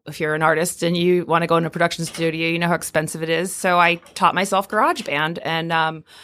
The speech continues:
I encourage that in everyone. It's, if you have a Macintosh computer, GarageBand is free. Um, I have a MacBook Pro that I, you know, financed myself, and, and so,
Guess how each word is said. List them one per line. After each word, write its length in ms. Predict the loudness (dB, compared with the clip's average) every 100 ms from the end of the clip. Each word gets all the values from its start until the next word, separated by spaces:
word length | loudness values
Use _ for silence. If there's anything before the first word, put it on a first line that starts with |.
| -20 -2
I 80 | 2
encourage 440 | 2 4 6 6
that 320 | 6 6 4 0
in 140 | -2
everyone. 520 | 0 2 4 4 4 2
It's, 380 | -2 -6 -8
if 120 | -8 -4
you 80 | 0
have 120 | 0
a 60 |
Macintosh 520 | 2 2 2 2 2 0
computer, 560 | -6 -2 0 2 0 0
GarageBand 520 | 2 2 0 -4 -4
is 120 | -6
free. 520 | -2 2 4 4 2 -2 -20 -20 -4
Um, 260 | 0 0 0
I 40 |
have 100 | -2
a 40 | -2
MacBook 380 | -4 -4 -8 -2
Pro 320 | 4 6 6
that 120 | 4
I, 180 | 0 -2 _ _
you 100 | -10
know, 100 | -8
financed 520 | 0 2 2 0 -2
myself, 480 | -4 -2 4 4 4
and, 180 | -4 -8 -4
and 260 | -4 -2
so, 320 | 2 4 4